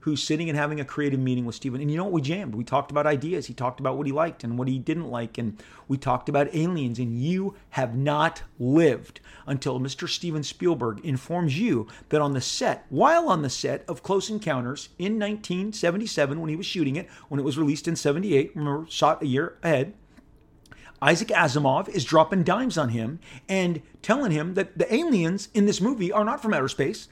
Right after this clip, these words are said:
They are, in fact, time travelers. So Steven Spielberg is telling me that the aliens that I thought were aliens in Close Encounters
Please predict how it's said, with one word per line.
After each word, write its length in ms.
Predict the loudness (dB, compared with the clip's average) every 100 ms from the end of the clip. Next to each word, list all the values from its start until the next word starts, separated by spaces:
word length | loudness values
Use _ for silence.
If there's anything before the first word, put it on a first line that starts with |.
| -4 4
They 140 | 6
are, 100 | 6
in 80 | 0
fact, 340 | 0 -2 -2 -16 -14
time 320 | -2 0 0
travelers. 540 | 0 -4 -4 -12 -18 -18 -8
So 180 | -4 -4
Steven 320 | -4 -6 0
Spielberg 340 | 6 6 6
is 120 | 0
telling 320 | -2 -2 0 2
me 240 | 0 -2 -8
that 100 | -8
the 180 | -4 -2
aliens 500 | -2 0 -2 -4 -8 -10 0
that 100 | 2
I 120 | 4
thought 200 | 2 0
were 140 | 0
aliens 480 | -2 -2 -4 -6 -10 -20 -20 -20 _ _ _ _ _
in 140 | 4 6
Close 260 | 6 6
Encounters 480 | 4 4 4 2